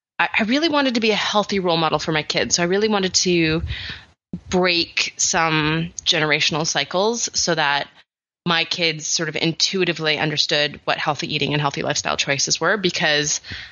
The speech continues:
I was living it in front of them and raising them that way. And, um, and I was really worried because I was on the cusp of a type two diabetes diagnosis <laughs> that I was not in that direction, and I,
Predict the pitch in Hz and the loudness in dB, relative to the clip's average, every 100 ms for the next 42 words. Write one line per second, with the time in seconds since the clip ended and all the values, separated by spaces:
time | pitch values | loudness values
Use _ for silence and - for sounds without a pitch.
0 | - - 170 156 156 156 160 160 156 143 | -10 -2 0 2 -2 -2 0 2 2 0
1 | - 156 151 156 151 139 135 151 147 143 | 0 -2 0 0 0 -2 0 0 0 0
2 | 139 143 139 143 131 135 143 - 131 127 | 0 -2 0 0 0 -2 -4 -4 -6 -6
3 | - - - - - 170 160 156 160 - | -10 -16 -14 -12 -4 0 0 0 0 -4
4 | - 175 165 156 151 82 - - 170 160 | 0 2 2 2 0 -4 -4 -2 0 0
5 | 160 160 165 160 151 156 147 143 170 190 | 0 -2 0 -2 0 2 2 2 -2 -6
6 | - - _ _ _ 151 151 156 143 143 | -10 -20 _ _ _ -8 -4 -2 0 0
7 | 143 143 143 156 143 - 147 - 151 - | 0 0 0 -2 -2 -4 -4 -2 0 0
8 | - 139 160 269 247 170 147 147 151 135 | 0 0 0 0 2 2 0 2 0 0
9 | - 220 - 277 269 311 294 294 311 349 | 0 0 2 2 2 2 2 2 2 2
10 | 349 - _ _ _ _ - 330 320 302 | 0 -2 _ _ _ _ -2 2 2 2
11 | 294 - 269 220 - 165 143 156 156 151 | 0 -2 0 0 0 0 0 0 2 -2